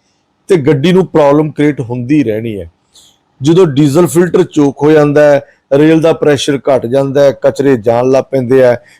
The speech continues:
ਇੰਜੈਕਟਰ ਡੈਮੇਜ ਹੋਣ ਲੱਗ ਪੈਂਦੇ ਆ, ਪੰਪ ਡੈਮੇਜ ਹੋਣ ਲੱਗ ਪੈਂਦਾ, ਧੂੰਆਂ ਮਾਰ ਲੱਗ ਪੈਂਦੀ ਆ। ਇਹ ਤਾਂ ਗੁਰੂ ਰਾਮਦਾਸ ਮਹਾਰਾਜ ਦੀ ਕਿਰਪਾ ਹੈ, ਜਿਹੜੀ ਸੇਵਾ ਕਰਵਾ ਲੈਂਦੇ ਨੇ।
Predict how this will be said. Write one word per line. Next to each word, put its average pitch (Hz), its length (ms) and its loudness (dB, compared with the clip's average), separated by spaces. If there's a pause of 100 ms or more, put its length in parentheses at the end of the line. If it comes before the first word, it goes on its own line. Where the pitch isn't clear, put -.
(100)
ਇੰਜੈਕਟਰ 143 500 -2
ਡੈਮੇਜ 127 440 0
ਹੋਣ 139 200 2
ਲੱਗ 131 120 2
ਪੈਂਦੇ 131 300 -2
ਆ, 131 60 2
ਪੰਪ 131 340 -4
ਡੈਮੇਜ 120 360 -2
ਹੋਣ 131 200 0
ਲੱਗ 131 120 0
ਪੈਂਦਾ, 131 280 -2
ਧੂੰਆਂ 131 320 -4
ਮਾਰ 156 160 -2
ਲੱਗ 143 200 0
ਪੈਂਦੀ 123 400 -6
ਆ। 120 60 -6 (1000)
ਇਹ 175 40 2
ਤਾਂ 196 120 0
ਗੁਰੂ 170 260 2
ਰਾਮਦਾਸ 156 380 2
ਮਹਾਰਾਜ 175 280 2
ਦੀ 170 120 -4
ਕਿਰਪਾ 147 340 -2
ਹੈ, 160 60 2
ਜਿਹੜੀ 165 200 0
ਸੇਵਾ 135 520 -2 (540)
ਕਰਵਾ 139 300 2
ਲੈਂਦੇ 104 360 -4
ਨੇ। 87 160 -12